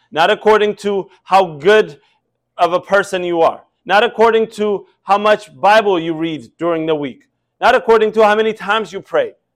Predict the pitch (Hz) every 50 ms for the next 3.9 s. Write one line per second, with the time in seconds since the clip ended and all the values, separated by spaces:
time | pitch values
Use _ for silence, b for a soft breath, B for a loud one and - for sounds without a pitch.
0 | _ _ - 208 220 254 233 - 226 226 220 214 208 - - - 214 208 190 190
1 | b b b b - 202 214 208 196 180 - _ _ _ _ _ _ _ _ _
2 | _ _ _ _ _ - - 196 214 208 175 156 143 190 220 226 185 196 202 196
3 | _ - 208 202 196 - 185 196 180 180 180 180 180 175 170 160 165